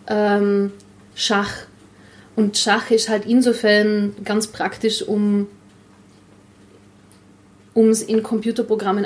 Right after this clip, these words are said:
abzubilden, weil es ein sehr striktes Set an Regeln hat, wie es funktioniert. Und deswegen können das Computerprogramme gut emulieren. Aber, ähm, wenn man jetzt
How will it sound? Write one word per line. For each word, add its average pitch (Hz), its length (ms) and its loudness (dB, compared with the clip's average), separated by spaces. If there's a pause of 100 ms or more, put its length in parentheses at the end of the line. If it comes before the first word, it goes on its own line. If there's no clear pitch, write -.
abzubilden, 226 1600 0
weil 190 280 2
es 226 120 4
ein 202 100 -10
sehr 226 460 0
striktes 214 640 -2
Set 202 260 -2
an 202 160 -2
Regeln 202 460 4
hat, 190 160 -4
wie 190 60 -6
es 185 140 -6
funktioniert. 196 760 0 (520)
Und 196 140 -6
deswegen 180 300 0
können 180 240 2
das 175 120 -2
Computerprogramme 180 720 -4
gut 190 240 -4
emulieren. 185 600 2 (140)
Aber, 180 400 2 (580)
ähm, 180 520 0 (1600)
wenn 226 240 4
man 233 160 6
jetzt - 420 0